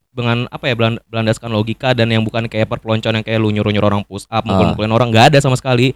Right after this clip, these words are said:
Speaker 1: Ya lu kena hukuman karena lu salah, tapi
Speaker 2: Iya.
Speaker 1: balik lagi di, di komdis ini juga fair. Jadi kalau lu emang,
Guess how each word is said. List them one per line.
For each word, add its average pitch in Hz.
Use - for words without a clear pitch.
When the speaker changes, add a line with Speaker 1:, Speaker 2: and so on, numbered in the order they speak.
Speaker 1:
Ya 107
lu 139
kena 180
hukuman 143
karena 131
lu 113
salah, 135
tapi -
Speaker 2:
Iya. -
Speaker 1:
balik 95
lagi 131
di, 127
di 113
komdis 110
ini 139
juga 131
fair. 117
Jadi 127
kalau 139
lu 123
emang, 117